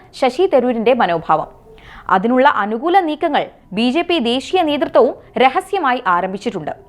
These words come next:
പാർട്ടി വിരുദ്ധ പ്രവർത്തനം താൻ നടത്തിയിട്ടില്ലെന്നും ദേശീയ താൽപര്യത്തിനായി പ്രവർത്തിക്കുന്നത് രാജ്യസേവനമാണെന്നും അതൊരിക്കലും പാർട്ടി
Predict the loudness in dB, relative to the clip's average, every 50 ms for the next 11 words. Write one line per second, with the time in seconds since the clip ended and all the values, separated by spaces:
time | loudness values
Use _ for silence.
0 | -20 -2 2 4 4 6 4 2 0 -2 0 0 0 -2 -2 -2 -2 0 0 0
1 | 0 0 0 -2 -2 -4 -6 -10 -6 _ 2 2 2 2 0 -2 -2 -2 -2 -2
2 | -4 -6 -6 -4 -4 -2 -2 -2 -2 -4 -6 -10 -14 _ _ _ _ 0 2 2
3 | 2 2 -2 0 0 0 2 4 2 2 2 0 -2 -4 -4 -4 -4 -4 -2 -2
4 | -2 -2 0 0 0 0 0 -2 -6 -6 -6 -2 2 4 4 2 2 -2 -2 2
5 | 2 4 4 2 0 -2 -4 -4 -2 -2 0 0 -2 0 0 0 0 0 0 -2
6 | -2 -4 -6 -8 -16 -20 -20 -2 0 0 2 2 0 -2 -2 -2 -2 -4 -4 -4
7 | -6 -6 -2 0 2 2 0 0 0 0